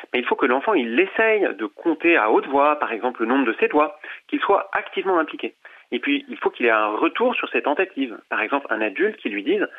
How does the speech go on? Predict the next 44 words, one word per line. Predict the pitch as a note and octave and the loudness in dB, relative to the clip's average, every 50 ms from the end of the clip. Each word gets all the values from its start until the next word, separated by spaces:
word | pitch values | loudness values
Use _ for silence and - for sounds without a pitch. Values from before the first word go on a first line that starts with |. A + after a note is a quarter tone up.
| - - - - - | -16 -16 -14 -6 -6
Ah | A#2+ | -2
ben | A2 G#2+ | -2 -2
bravo, | F#2+ - - D#3 B2+ B2 D3+ G3 A#3 G3 | -2 0 0 0 2 4 4 4 4 4
oui, | D#3 F#3 G#3 | 2 0 -2
tu | - - | 0 -2
as | A#2+ - | -2 -2
bien | G#2 A2 E3+ F3+ | 0 0 0 0
compté | F3 - B2 G#2 - F3+ G#3 G#3 | 0 -2 -6 -2 0 0 0 0
tes | - A#2+ - - | -2 -6 -4 0
cinq | - F3 E3 D3+ | 0 0 0 2
doigts. » | A#2 A#2 - - _ _ _ _ - - - - - - - - - _ - | 0 -2 -2 -4 _ _ _ _ -16 -14 -12 -12 -12 -12 -12 -14 -14 _ 0
Or, | E3+ F3 F3 D#3+ - - - - _ _ _ _ _ | 2 4 4 2 2 -2 -6 -8 _ _ _ _ _
quand | - F3+ E3+ E3+ | -2 -2 0 2
un | C3+ A#2 | 0 0
petit | - - - - - F#3 - E3+ | 0 0 -2 -2 -2 0 0 0
enfant | D3+ - - F3 D3+ | 0 2 0 -2 0
regarde | B2+ C3+ C3+ C3+ C3 | 0 2 0 0 0
une | A2 A2 A2 | -2 -6 -6
vidéo, | A2 A2 A#2 A2 B2 - - - _ - _ _ - | -4 0 2 2 4 2 2 -2 _ -20 _ _ -2
il | C#3 B2 | 0 0
reste | C3+ F#3 G#3+ G#3 - - B2 - _ | 2 0 -2 -2 -4 -6 -6 -6 _
passif, | - G#3 - - - - - - - - | -2 -2 -2 -2 -8 -6 -6 -6 -8 -8
il | - B2 | -4 -2
n'y | A#2 | -2
a | A#2 | 0
pas | - G3+ | 0 0
d'interaction. | G3+ D#3 D3 - D3+ B2+ B2 - - - - _ _ _ _ _ _ _ _ - - - - - - - | 0 0 -2 0 -2 -4 -2 -4 -6 -10 -10 _ _ _ _ _ _ _ _ -20 -18 -16 -16 -16 -6 -8
Donc | C3 - - - | -6 -6 -4 -6
le | D3+ | -4
vrai | - - B3+ B3 | 0 0 0 0
problème | - - F#3+ E3 E3+ D3 B2 | 0 -2 2 2 2 2 2
des | A2+ G2 G#2 | 0 0 0
écrans, | B2+ - - B3 B3 - | -2 -2 0 -2 -2 -2
c'est | - - | -4 -8
qu'ils | - - - - | -8 -8 -14 -10
privent | - - - - B3 G#3+ | -6 -4 -4 -2 -2 0
les | F3 D3 B2 | 0 2 2
bébés | B2+ C3 B2+ F3 A3+ A#3 | 2 2 2 2 2 2
de | - B2+ | 2 0
moments | A#2+ B2+ E3 F3+ F#3 F3 D#3 | 0 2 0 2 2 0 -2
d'échange | - D#3 D#3 F3 - - F#3+ F3+ D#3 | -2 -2 0 0 2 2 2 2 2
avec | D3+ A#2+ A#2 A#2+ B2+ | 2 0 0 -2 -2
les | A#2 G#2+ | -4 -4
adultes. | A#2+ F#2+ G2+ F#2 - - | -2 -4 -4 -8 -8 -12